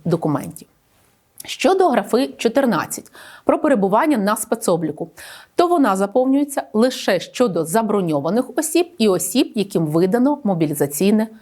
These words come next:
розпорядження. І наостанок, багато питань викликає заповнення граф сімнадцять та вісімнадцять списку. В графі сімнадцять вам потрібно зазначити номер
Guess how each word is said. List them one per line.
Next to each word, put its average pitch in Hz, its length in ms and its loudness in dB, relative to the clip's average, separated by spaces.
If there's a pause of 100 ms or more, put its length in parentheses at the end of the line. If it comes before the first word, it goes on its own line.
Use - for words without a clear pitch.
(280)
розпорядження. 165 720 -4 (680)
І 339 120 4
наостанок, 320 680 0
багато 240 400 2
питань 294 420 0
викликає 269 460 0
заповнення 233 540 -2
граф 202 400 -2
сімнадцять 269 800 -2
та 190 220 0
вісімнадцять 165 880 -6
списку. - 420 -8 (640)
В 190 40 -2
графі 330 240 0
сімнадцять 247 720 2
вам 320 220 0
потрібно 262 560 0
зазначити 180 680 -2
номер 220 580 2